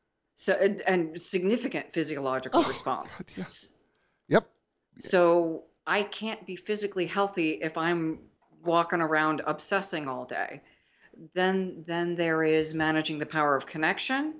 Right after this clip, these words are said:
Speaker 2: Right.
Speaker 1: and managing my emotions.
Speaker 2: Right.
Speaker 1: A-, and, um, I group emotions and spiritual, having a sense of purpose, together.
Speaker 2: Right.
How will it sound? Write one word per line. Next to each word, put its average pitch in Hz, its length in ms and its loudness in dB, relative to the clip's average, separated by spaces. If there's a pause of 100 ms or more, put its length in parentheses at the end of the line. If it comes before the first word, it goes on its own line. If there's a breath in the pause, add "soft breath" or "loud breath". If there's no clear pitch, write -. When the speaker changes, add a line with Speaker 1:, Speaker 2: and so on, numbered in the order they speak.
(120)
Speaker 2:
Right. 196 180 -6 (140)
Speaker 1:
and 170 480 0 (160)
managing 165 760 -2
my 156 360 -2
emotions. 147 840 -4
Speaker 2:
Right. - 260 -10 (320)
Speaker 1:
A-, 156 40 -2
and, 156 720 -2 (140)
um, 156 420 0
I 185 240 2
group 175 720 0
emotions 160 760 -2
and 147 280 -6
spiritual, 180 920 2
having 156 340 -2
a 143 60 -2
sense 151 300 -6
of - 180 -12
purpose, 190 480 -2
together. 151 640 -2 (180 loud breath)
Speaker 2:
Right. 90 220 -10